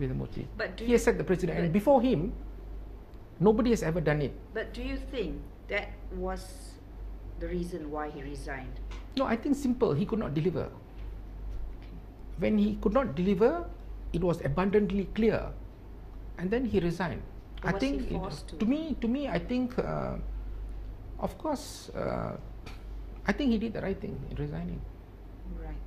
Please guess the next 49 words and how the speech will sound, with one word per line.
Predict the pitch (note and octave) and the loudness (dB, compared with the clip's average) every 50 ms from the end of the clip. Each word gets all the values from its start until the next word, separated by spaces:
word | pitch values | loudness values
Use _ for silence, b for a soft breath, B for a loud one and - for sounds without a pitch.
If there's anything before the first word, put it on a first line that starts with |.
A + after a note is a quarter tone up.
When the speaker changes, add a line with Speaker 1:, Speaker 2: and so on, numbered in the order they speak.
| - - | -6 0
Speaker 1:
He | - A#3+ A3+ | 4 6 6
has | G#3 - | 6 6
set | - - A#3+ F3+ | 2 0 0 2
the | E3 D3+ | -2 -2
tone. | - - F#3+ F3 A#2+ G2+ - - - - | 4 6 6 6 6 2 -2 -4 0 2
He | G3 F#3 | 2 2
has | E3+ | 2
set | - - A3+ A3 - - | 4 4 4 4 4 -2
the | C3+ | -4
precedent. | - - D#3+ D3+ E3+ D3+ C#3 G2+ - - - - - - - - - - - - | -2 -2 0 0 0 0 0 -2 -4 -6 -8 -8 -8 -8 -8 -10 -10 -10 -4 -2
You | C#3+ D3 | -2 -2
cannot | - - A3 A#3 C4+ C4 G3 D#3 | 4 6 6 8 8 6 6 4
deliver. | E3+ F3 F#3+ F#3+ F#3 A#3 B3+ C4+ C4+ - | 2 2 2 4 2 2 2 2 -2 -2
You | - | 0
see, | - A#3 G#3+ | 0 2 4
like, | F#3+ E3 - - - | 4 4 4 4 2
uh, | C#2 - - C2 - - - - - B B B B B B B - - - | 2 2 2 2 0 0 -2 -4 -6 B B B B B B B -8 -4 0
I | G3 F#3+ | 2 4
had | G#3+ A#3+ G#3+ | 4 2 2
friends | - - - A3 A3 G#3+ F3+ C#3 - - - - - | -2 2 4 4 4 6 4 0 -2 -6 -10 -8 -4
who | D#3 D3+ C#3+ | -2 0 0
were | C3+ - - - - - - - - - - | 2 2 0 0 -2 -2 -4 -6 -6 -6 -4
assemblymen | - C#3 C#3 E3+ E3 E3+ D#3+ E3 E3 E3 E3 D#3+ D#3+ | -4 0 2 2 2 4 2 2 2 0 0 0 0
and | - A2+ A2+ | -2 -2 -2
M | - - D3 C#3+ | 0 0 0 0
Ps. | - - G#2 - - - - - - - - | 0 -2 -2 -4 -6 -12 -14 -14 -12 -10 -10
Okay, | A2+ A#2+ D#3 F#3+ A#3+ - B B B B B B - | -6 -4 -4 -6 -6 -6 B B B B B B -2
when | - E3+ F#3 | 2 4 4
it | G3+ | 6
comes | - C4 C#4 C#4 C#4 | 6 6 6 4 2
to | - | 2
the | E3 D#3 | 0 4
Indian | - G#3 A3 G#3 A#3+ A3+ G#3 | 4 4 6 6 4 2 2
poor | - - G#3+ G3 | 2 2 2 2
problems, | - - D#3+ D#3 D#3 F3+ D#3+ A#2+ A2 A2+ | 2 4 2 4 4 4 2 2 2 -2
uh, | - - - | -4 -4 0
we | D3 E3 | 2 4
are | F#3+ G#3+ | 4 4
not | B3 A#3+ | 4 4
talking | - G3 - - G#3+ G#3 | 2 0 2 2 0 0
about | E3+ D3 D3+ D#3 D#3 D3+ | 4 4 4 4 4 2
the | C3 C3 B2+ B2 B2 B2 B B B B B B - | 0 2 2 2 0 -2 B B B B B B 2
Indian | F3 F#3 F#3 G3+ G3 F3 | 2 4 6 6 6 6
lawyers, | D3 D3 D3+ D#3 D#3 D3+ C#3+ D3 | 6 4 6 6 6 4 4 2
Indian | D3+ D3 D3+ D3+ D#3 D3+ C#3+ | 0 -2 0 2 0 2 2
doctors, | C#3+ C3+ - - - D3 C#3 - | 0 -2 -2 0 -2 -2 0 0
Indian | C#3 C#3 D3 C#3+ | 0 0 0 0
engineers. | C#3 C#3 C3+ D3 C#3+ D3+ C#3 B2 - | 0 0 0 0 0 -2 -2 0 0
No. | D3 C#3+ B2 A2+ | 0 0 0 -2